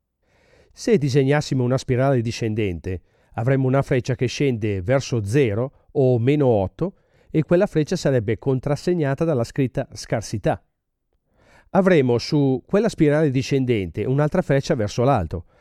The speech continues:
che indica la spirale ascendente, con su scritto abbondanza. Nessuna di esse specifica in termini di che cosa è l'abbondanza. Beh, qual è la sopravvivenza ottimale per voi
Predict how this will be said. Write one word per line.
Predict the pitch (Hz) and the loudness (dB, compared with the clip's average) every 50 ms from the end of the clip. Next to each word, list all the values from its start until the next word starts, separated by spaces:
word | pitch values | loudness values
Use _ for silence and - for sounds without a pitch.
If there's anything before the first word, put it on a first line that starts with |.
| _ _ _ | _ _ _
che | - - 147 | -2 2 2
indica | 151 160 175 151 139 - 135 123 | 4 4 2 0 0 0 0 0
la | 127 131 | 0 0
spirale | - - 180 165 147 139 139 147 156 | 0 0 0 2 2 2 2 2 2
ascendente, | 147 147 - - - 151 143 151 160 170 123 92 82 - 92 87 - - _ _ _ _ _ | 2 0 0 0 0 0 2 2 2 2 2 0 -4 -6 -8 -10 -10 -12 _ _ _ _ _
con | - 147 147 139 | 0 2 2 2
su | - - 208 | 0 -2 -4
scritto | - - - 139 135 117 - 151 160 - | -6 -4 -2 -2 -2 0 0 -2 -2 -2
abbondanza. | - 147 139 123 110 123 123 117 123 151 113 95 - - 98 90 - _ _ _ _ _ _ _ _ _ _ _ _ _ _ _ - - | -2 -2 -2 0 0 0 0 0 0 -2 -2 -4 -8 -10 -12 -12 -14 _ _ _ _ _ _ _ _ _ _ _ _ _ _ _ -12 -4
Nessuna | 131 147 151 - - - 247 247 220 | 0 0 0 0 0 0 2 2 2
di | 180 156 180 175 | 2 2 2 4
esse | 147 127 110 - - - 120 | 4 4 2 0 -2 -4 -4
specifica | 110 - - 165 - - 175 147 123 131 - 131 | -4 -2 -2 -2 0 0 -2 -2 -2 -2 0 0
in | 123 135 147 156 135 | 0 2 2 0 2
termini | - 160 135 127 120 123 135 139 156 165 156 | 2 2 4 4 2 0 0 0 0 0 0
di | 131 135 147 | -2 -4 -2
che | 135 175 160 | 0 0 0
cosa | - 147 139 143 120 147 135 123 - | 2 2 2 4 4 2 0 0 0
è | - 175 202 180 107 - | 0 2 2 2 0 0
l'abbondanza. | - 110 113 107 110 113 110 101 92 104 92 85 82 - - 92 - - _ _ _ _ _ _ _ _ _ _ _ _ _ _ _ _ _ _ _ _ _ | -2 -2 -2 0 0 -2 -2 0 -2 -4 -4 -6 -8 -10 -12 -12 -12 -14 _ _ _ _ _ _ _ _ _ _ _ _ _ _ _ _ _ _ _ _ _
Beh, | - 139 127 - - _ _ _ _ _ _ _ | 0 0 0 0 -2 _ _ _ _ _ _ _
qual | - 156 175 190 | 2 4 6 6
è | 220 | 6
la | 247 247 233 | 4 2 2
sopravvivenza | - - 202 - 196 202 202 196 190 190 202 196 - 202 | 2 2 2 2 4 4 4 6 6 4 4 4 2 0
ottimale | 180 - 190 180 190 185 185 190 | 0 0 0 0 2 2 2 2
per | 165 - 180 170 | 4 4 2 4
voi | 156 175 185 190 202 220 | 4 2 2 2 0 -2